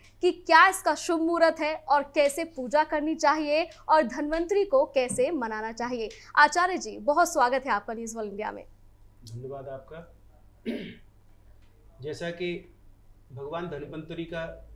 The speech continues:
Speaker 2: विषय है, भगवान धन्वंतरी भी जो है चौदह रत्नों में से समुद्र मंथन के समय ही निकले थे और उन्हीं की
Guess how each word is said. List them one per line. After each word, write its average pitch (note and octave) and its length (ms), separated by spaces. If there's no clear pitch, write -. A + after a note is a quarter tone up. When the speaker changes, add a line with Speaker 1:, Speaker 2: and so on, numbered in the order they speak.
Speaker 2:
विषय C3+ 220
है, C#3+ 480
भगवान D3+ 280
धन्वंतरी F3 640
भी F3+ 100
जो E3+ 160
है D#3+ 380
चौदह E3 240
रत्नों D#3+ 320
में E3+ 140
से E3+ 280
समुद्र D3 380
मंथन D#3 320
के D#3+ 140
समय D#3+ 240
ही D#3 140
निकले C#3+ 300
थे F#3 200
और D3 480
उन्हीं E3+ 220
की G#3 200